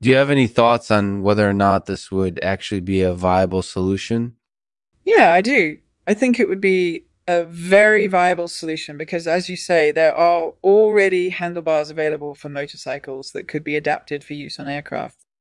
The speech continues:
Speaker 2: So I don't see any major obstacles in terms of feasibility.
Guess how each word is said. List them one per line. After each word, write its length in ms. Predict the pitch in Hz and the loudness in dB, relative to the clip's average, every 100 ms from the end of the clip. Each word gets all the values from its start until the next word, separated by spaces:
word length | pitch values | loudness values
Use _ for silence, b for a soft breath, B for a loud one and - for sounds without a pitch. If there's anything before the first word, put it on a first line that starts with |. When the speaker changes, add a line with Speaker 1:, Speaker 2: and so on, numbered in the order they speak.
| _ _ | _ _
Speaker 2:
So 160 | - 226 | -2 2
I 80 | 226 | 2
don't 180 | 285 240 | 2 -2
see 160 | 277 | 2
any 160 | 214 202 | 2 2
major 380 | 190 190 196 190 | 2 2 2 0
obstacles 920 | 165 170 - 180 160 151 147 - - | 0 -4 -12 -6 -4 -4 -4 -10 -6
in 360 | 170 160 160 160 | -2 -2 -4 -10
terms 340 | - 175 170 | -2 -2 -2
of 80 | 160 | -10
feasibility. 1000 | - 165 165 151 151 156 165 156 151 | -6 -6 -4 -2 -2 -2 -6 -8 -8